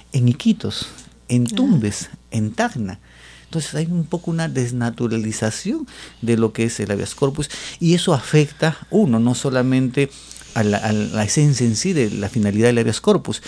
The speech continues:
Speaker 1: sino a la carga procesal, no solamente del Poder Judicial. Usted, eh, vea las estadísticas del T C, del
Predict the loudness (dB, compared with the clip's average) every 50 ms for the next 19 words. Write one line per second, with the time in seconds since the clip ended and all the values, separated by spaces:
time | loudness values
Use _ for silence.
0 | -16 -16 -14 -10 -6 -4 -2 -2 0 0 0 -2 -2 -2 -2 -2 -2 -2 -2 0
1 | 0 0 0 0 0 2 2 2 2 2 -2 -8 -14 -16 -10 -4 0 2 4 4
2 | 4 4 4 4 4 6 6 6 6 4 4 2 0 -2 -2 -2 -4 -4 -4 -4
3 | -6 -6 -6 -4 -4 -4 -2 0 0 2 2 0 -2 -4 -8 -12 -14 -16 -14 -12
4 | -12 -10 -6 -4 -2 -2 -2 -4 -10 -10 -8 -6 -6 -4 -2 2 2 4 4 4
5 | 2 0 -2 -4 -4 -2 -2 -2 0 0 -2 -2 -4 -6 -4 -4 -4 -6 -6 -12
6 | -18 -18 -20 -20 -16 -8 -4 0 0 0 0 2 2 2 2 2 2 2 2 2
7 | 2 -2 -6 -18 -20 -20 -20 -20 -20 -20 -16 -12 -8 -4 -2 0 0 0 -2 -2
8 | -4